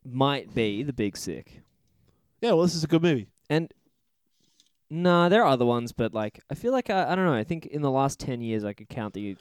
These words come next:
Speaker 1: the
Speaker 2: Well,
Speaker 1: number of rom-coms I've enjoyed on my, my
Speaker 2: rom-
Speaker 1: left or my right hand.
Speaker 2: Rom-com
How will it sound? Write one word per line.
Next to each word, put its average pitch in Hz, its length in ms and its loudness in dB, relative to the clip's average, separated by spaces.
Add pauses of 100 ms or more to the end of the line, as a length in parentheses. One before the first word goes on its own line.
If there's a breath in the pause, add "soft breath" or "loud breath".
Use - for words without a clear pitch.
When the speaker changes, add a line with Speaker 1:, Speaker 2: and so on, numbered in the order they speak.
Speaker 1:
the 98 80 -6
Speaker 2:
Well, 135 100 10
Speaker 1:
number 139 100 2
of 117 80 -2
rom-coms 107 420 -4
I've 95 120 -4
enjoyed 95 320 -6
on 90 60 -14
my, 90 300 -12 (460)
my 123 140 -2
Speaker 2:
rom- 202 320 8
Speaker 1:
left - 100 -6
or 185 220 12
my 156 160 2
right 127 260 2
hand. 104 340 -8
Speaker 2:
Rom-com 180 1000 4